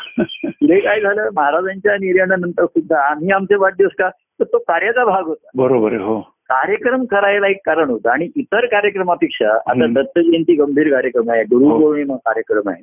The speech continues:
Speaker 1: हो.
Speaker 2: त्याच्यामध्ये, अ, परमान स्वामींचा हा प्रेमाचा, तर त्या दिवशी मोकळं सोकळं प्रेमाचं वातावरण आहे.
Speaker 1: बरोबर आहे,
Speaker 2: तिथे काही
Speaker 1: हो.
Speaker 2: फक्त, अ, कार्याचं बंधन नाही,
Speaker 1: हो.
Speaker 2: गुरु ज्ञान आहे, अमुक आहे, जसा आहे तसा मोकळेपणाने येऊन भेटा मला, हे करा.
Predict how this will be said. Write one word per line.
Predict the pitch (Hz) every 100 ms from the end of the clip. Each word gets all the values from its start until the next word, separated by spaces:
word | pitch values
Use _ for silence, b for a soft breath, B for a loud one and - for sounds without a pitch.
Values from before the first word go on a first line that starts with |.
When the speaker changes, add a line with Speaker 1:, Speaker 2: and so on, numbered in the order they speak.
| -
Speaker 1:
हो. | 113 107 107 -
Speaker 2:
त्याच्यामध्ये, | - 226 247 220 240 277 254 - - _ _ -
अ, | 123 175 180 175 160
परमान | 165 208 247
स्वामींचा | 220 233 240 226 208
हा | 220
प्रेमाचा, | 226 202 202 233 233 220
तर | 214 _ -
त्या | 214 214
दिवशी | 214 214 226
मोकळं | 202 196 220 220
सोकळं | 208 202 214 208
प्रेमाचं | 202 - 196 226 214
वातावरण | 180 156 147 113 104
आहे. | - 131
Speaker 1:
बरोबर | 131 127 113
आहे, |
Speaker 2:
तिथे | 170 175
काही |
Speaker 1:
हो. | - - 254 160
Speaker 2:
फक्त, | 156 - _ b b -
अ, | 143 147
कार्याचं | 147 156 151 190 185 185
बंधन | 165 160 165 156
नाही, | 156 156 156 160 -
Speaker 1:
हो. | - 120
Speaker 2:
गुरु | 143 151 160
ज्ञान | 156 135 156 175
आहे, | 156 156 160
अमुक | 143 151 151
आहे, | 151 147
जसा | 147 143 151
आहे | 143 147
तसा | 147 135 147 139 - _ _ _ _ -
मोकळेपणाने | 135 135 180 165 160 _ 151 156 156
येऊन | 151 147
भेटा | 135 143 147
मला, | 139 139
हे | 135 135
करा. | 131 123 101